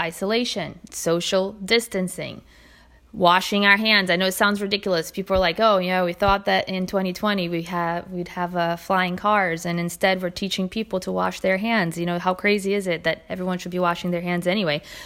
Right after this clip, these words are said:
But this is much more frequently. It's after any contact with any surface, because the virus can stay alive on surfaces, especially metal surfaces, porous surfaces,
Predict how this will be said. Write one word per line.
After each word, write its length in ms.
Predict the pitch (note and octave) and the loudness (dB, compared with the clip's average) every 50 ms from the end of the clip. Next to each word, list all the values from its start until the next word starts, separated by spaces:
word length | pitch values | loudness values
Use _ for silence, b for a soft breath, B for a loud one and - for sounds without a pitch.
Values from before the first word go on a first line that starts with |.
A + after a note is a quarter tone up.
| B B - | B B 4
But 140 | B3 A3+ | 4 6
this 140 | G#3 D4+ - | 6 4 4
is 160 | F4 D4 A#3 | 2 4 6
much 260 | A#3+ B3+ C4+ C#4 - - | 6 6 6 6 4 2
more 220 | A3+ A3+ A3+ A3+ | 2 2 2 0
frequently. 800 | G#3+ - - A#3+ C4 B3+ B3 - G#3+ F#3+ A#2+ C3+ C#3 C3 A#2 B B B B B B | -2 0 0 2 2 2 2 0 0 0 0 -2 -6 -6 -8 B B B B B B
It's 220 | - G#3+ G#3+ - - | 0 0 0 4 6
after 440 | - G#3+ A#3 A#3+ - - B3 - - - | 6 6 6 4 2 2 2 2 2 2
any 220 | A#3+ B3 C4+ C#4 | 2 2 2 0
contact 480 | C4+ - B3 A#3+ B3 A#3+ B3 A3 G#3+ - | -2 0 2 2 2 2 0 -2 -2 -2
with 100 | G#3+ G#3 | -2 -2
any 200 | G#3 G#3 G#3+ G#3 | 0 0 0 -2
surface, 480 | G#3 - - B3+ B3 B3+ G#3+ F#3+ - - | -2 0 0 0 0 -2 -4 -4 -4 -8
because 260 | - - - G3+ F#3+ | -8 -4 -4 -4 -4
the 100 | G3+ F#3+ | -4 0
virus 380 | F#3+ G#3 G3+ G#3+ G#3+ G#3+ G#3 | 2 4 4 4 4 2 0
can 160 | - - G#3 G3 | -2 -2 -2 -2
stay 280 | - - - A3 G#3+ | -2 -2 0 2 2
alive 420 | G#3+ G#3 G#3 G3+ G3+ G3+ G3+ F#3+ F#3+ | 2 4 4 4 4 4 4 2 0
on 160 | F3+ F3 F3+ | -2 -2 -2
surfaces, 400 | - - A3 G#3+ A3 G3+ F#3+ F#3 | 0 -2 -2 -2 -2 -6 -6 -4
especially 340 | - - G#3 G3 - F#3+ F3+ | -2 0 0 0 -2 -2 -2
metal 320 | F3+ F#3 G3+ G#3+ G#3+ G#3+ | 0 2 2 2 2 0
surfaces, 720 | G#3 - - G#3+ G#3 - G3+ - - G#3+ G3+ G3+ G3+ G3 | 0 0 0 0 -2 -2 -6 -4 -2 0 2 2 0 -2
porous 420 | - - - G#3+ G#3+ A3 A3+ A3+ A3 | -4 -2 0 2 4 4 2 0 0
surfaces, 640 | - A3 G#3+ G3+ - G3 - G#3+ G#3 G3+ G3 G3 | 0 0 0 0 -2 -4 -2 0 0 0 0 -2